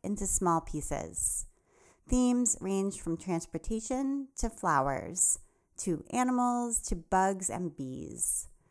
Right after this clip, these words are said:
You can find these items in Cheryl's Etsy shop at Cheryl Lynch Quilts on Etsy, or ask for them at your local quilt shop. Cheryl is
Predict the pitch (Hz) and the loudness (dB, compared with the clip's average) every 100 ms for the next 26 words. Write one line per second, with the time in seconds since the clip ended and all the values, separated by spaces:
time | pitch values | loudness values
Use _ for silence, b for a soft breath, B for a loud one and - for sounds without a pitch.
0 | b b - 208 233 226 196 180 180 220 | b b -4 2 2 4 2 2 0 0
1 | 220 - 185 226 339 349 - 196 196 196 | 0 0 0 0 0 0 0 -4 -4 0
2 | 175 175 170 - 185 196 185 170 - 131 | 4 4 2 0 0 0 -2 -2 0 2
3 | 180 - - - 185 170 - - - 202 | 0 -4 -12 -2 2 2 0 -6 -2 0
4 | 190 190 190 185 180 175 - - 180 165 | 2 2 2 2 2 0 0 2 4 2
5 | - - - - 170 - 156 - - 151 | 2 4 4 2 -2 0 -2 -2 -2 -2
6 | 247 - B B B - 240 - 269 285 | -4 -10 B B B 0 2 4 4 2
7 | - 185 160 143 143 - - 233 247 233 | 0 2 4 4 0 -2 0 2 2 4
8 | 185 - 143 - 151 - 117 - - - | 2 2 0 2 2 0 -4 -4 0 0
9 | - - _ - - 202 185 185 180 165 | 0 -16 _ -12 0 4 4 4 2 0